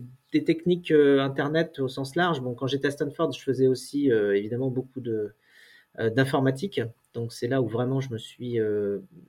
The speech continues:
plongé dans l'informatique. Et, ce qu'ils appellent le computer science, d'ailleurs, euh, aux États-Unis. Et, et donc, du coup, ça m'a, euh, beaucoup aidé à pouvoir développer les premières versions de,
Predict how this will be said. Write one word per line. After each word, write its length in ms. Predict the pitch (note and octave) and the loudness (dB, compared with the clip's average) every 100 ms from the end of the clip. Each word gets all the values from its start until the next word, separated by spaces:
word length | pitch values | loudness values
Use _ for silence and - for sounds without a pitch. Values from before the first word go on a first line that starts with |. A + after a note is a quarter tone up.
| - - | -20 -4
plongé 460 | E3 D#3 E3 D#3+ _ - | 2 4 2 0 _ -10
dans 140 | A#2 | -8
l'informatique. 580 | A#2 A#2+ A2+ - - _ _ _ _ - - _ | -6 -8 -10 -10 -20 _ _ _ _ -20 -20 _
Et, 760 | - B2+ B2+ B2 A#2+ A2+ A2+ - _ _ _ - _ - | 4 8 10 8 8 4 -2 -6 _ _ _ -20 _ -20
ce 120 | - | -18
qu'ils 180 | - G#2+ | -10 -8
appellent 200 | - A#2+ | -4 -2
le 80 | A2+ | -2
computer 380 | C3 A#2+ B2+ B2+ | -4 0 2 2
science, 440 | B2 B2 D#3+ - | 0 0 0 -2
d'ailleurs, 340 | A2+ C3 B2+ | -4 -2 -4
euh, 220 | G#2+ G2 - | -4 -4 -6
aux 100 | A2 | -8
États-Unis. 540 | G#2 A#2+ A#2+ F3 F#3+ | -4 -4 0 6 6
Et, 200 | C#3 A#2+ | 6 4
et 40 | |
donc, 200 | C3 C#3 | 2 2
du 120 | C3 C3+ | 2 0
coup, 180 | F3+ | 0
ça 200 | F3+ C#3+ | 0 0
m'a, 380 | C3 C#3 C#3+ B2+ | -2 -2 -2 0
euh, 260 | A#2 A2 G#2+ | 2 2 2
beaucoup 320 | B2+ C#3 E3 D3+ | 0 -2 0 2
aidé 320 | C3+ E3+ E3 | 6 6 4
à 100 | B2+ | 0
pouvoir 460 | - C3 D3 D3 | -4 0 2 2
développer 340 | C3+ B2 C3+ D3+ | 2 2 2 2
les 100 | C3 | 0
premières 300 | - B2+ A#2 | 0 -2 -2
versions 340 | A#2 - C#3 | -4 -4 -4
de, 400 | B2 G#2+ G2+ F2+ | -2 -2 -2 -6